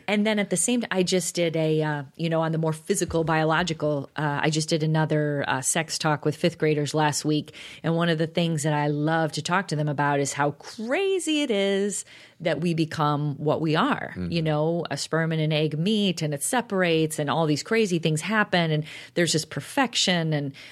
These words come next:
Speaker 1: and I, and when I use that word perfection, I don't mean it, uh, visually. I mean it like how it all works out and how we do nothing to make that happen. We, we as parents don't stand there and go, "Okay, now grow your mouth."
Speaker 2: Mm-hmm.
Speaker 1: Okay, now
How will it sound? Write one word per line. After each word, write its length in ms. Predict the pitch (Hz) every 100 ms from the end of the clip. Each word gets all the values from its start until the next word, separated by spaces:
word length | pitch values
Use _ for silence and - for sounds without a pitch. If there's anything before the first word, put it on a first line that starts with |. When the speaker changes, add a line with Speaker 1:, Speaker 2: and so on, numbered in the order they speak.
| -
Speaker 1:
and 140 | 190 180
I, 140 | 175
and 280 | - 165 156
when 100 | 170
I 60 | 170
use 160 | 165 160
that 140 | 151
word 160 | 156 147
perfection, 520 | - 165 160 - 143
I 80 | 147
don't 200 | 151 135
mean 160 | 156
it, 180 | 151 135 - -
uh, 100 | 147
visually. 520 | 135 190 147 135 135
I 80 | 143
mean 200 | 147 147
it 120 | 127
like 340 | 147 135 139 - - -
how 300 | - 175 175
it 100 | 160
all 280 | 156 170 175
works 340 | 165 160 -
out 280 | 190 196 165
and 120 | 156
how 200 | 156 160
we 260 | 156 151 170
do 220 | 156 151
nothing 1200 | 156 160 185 226 240 - 208 190 175 180 208 240 - - _ -
to 100 | 208
make 200 | 185 175
that 120 | 175
happen. 380 | 202 214 165 156
We, 220 | 202 214
we 360 | - 202 240
as 140 | 214 180
parents 400 | 240 240 180 -
don't 160 | 175
stand 280 | 160 180 165
there 100 | 165
and 120 | 160
go, 260 | 156 156 147 -
"Okay, 260 | 156 240
now 440 | 170 147 147 143 160
grow 240 | 160 156
your 140 | 170 180
mouth." 340 | 170 113 -
Speaker 2:
Mm-hmm. 300 | 95 90 90 90 -
Speaker 1:
Okay, 260 | 156 160 160
now 220 | 156